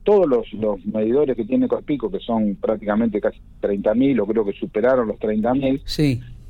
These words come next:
Speaker 1: Eh, que es lo que yo lo he dicho cincuenta veces, en cuanta vez me han puesto un micrófono adelante lo he dicho, eh,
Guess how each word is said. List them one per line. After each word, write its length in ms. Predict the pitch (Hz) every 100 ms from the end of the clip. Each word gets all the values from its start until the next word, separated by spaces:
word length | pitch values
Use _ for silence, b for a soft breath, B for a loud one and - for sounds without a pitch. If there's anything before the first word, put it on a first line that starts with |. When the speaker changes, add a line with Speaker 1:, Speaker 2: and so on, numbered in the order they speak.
| -
Speaker 1:
Eh, 300 | 120 117 117
que 80 | 214
es 60 |
lo 100 | 226
que 100 | 156
yo 80 | 151 180 - - - 107
lo 120 | 131
he 60 | 180
dicho 260 | 202 175 139
cincuenta 580 | 139 131 175 180 135 147
veces, 360 | 202 139 -
en 120 | 110 110
cuanta 420 | 131 123 113 135
vez 220 | 165 180
me 140 | 180 147
han 140 | 143
puesto 240 | 156 -
un 60 | 143
micrófono 420 | 127 151 156 135
adelante 400 | 120 127 165 147
lo 120 | 120 123
he 60 |
dicho, 760 | 151 143 110 - 110 104 104 101
eh, 400 | 98 101 101